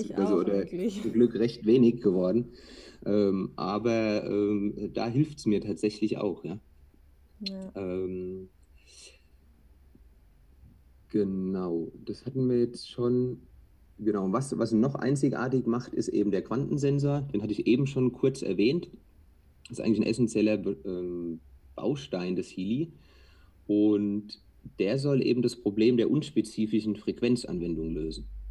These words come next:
Speaker 2: Das heißt, dass er eben im direkten biophysikalischen Informationsfeld von deinem Körper ermittelt, mit welchen Frequenzen du genau jetzt in dem Moment in Resonanz gehst.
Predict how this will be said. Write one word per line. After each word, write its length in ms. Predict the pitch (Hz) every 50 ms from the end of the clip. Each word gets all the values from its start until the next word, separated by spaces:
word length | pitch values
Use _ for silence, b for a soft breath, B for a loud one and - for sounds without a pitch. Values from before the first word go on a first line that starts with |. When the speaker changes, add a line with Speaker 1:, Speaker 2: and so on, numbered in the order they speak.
| - - - - - - - - - - - - - _ - - - - - - - -
Speaker 2:
Das 160 | - - -
heißt, 600 | - 87 107 131 135 139 - - - - - - - - - - - - - - - - - - - - - - _ _ - - - - - - _ - _ - -
dass 260 | - 117 110 110 -
er 200 | 120 110 - -
eben 220 | - 110 113 117
im 160 | 120 107 107 107
direkten 720 | - 135 143 - - 135 - - - - - 151 147 135
biophysikalischen 880 | - 117 135 139 135 139 - 123 120 113 - 113 110 107 117 127 113 107
Informationsfeld 1120 | 107 - - 104 98 92 90 - - 107 120 139 147 - - - 151 160 - - - - - - - b b b b b b b b b b _ _ _ _ _
von 200 | _ - 113 107
deinem 220 | 104 101 101 -
Körper 420 | - - 123 113 143 - - 156 -
ermittelt, 640 | - 98 104 117 139 - - 180 - - - - -
mit 160 | 107 98 -
welchen 320 | 107 110 123 139 - 147 139
Frequenzen 920 | - - 107 - - 98 - - 160 151 - 175 185 208 240 185 - - - -
du 140 | - - 107
genau 340 | 107 110 104 104 113 127 123
jetzt 540 | 110 104 110 - - - - - - _ -
in 120 | - 110
dem 140 | 95 104 117
Moment 320 | 120 113 107 110 123 135
in 60 | 127 120
Resonanz 500 | 113 110 110 113 113 123 135 135 - -
gehst. 440 | - 78 143 139 - - _ -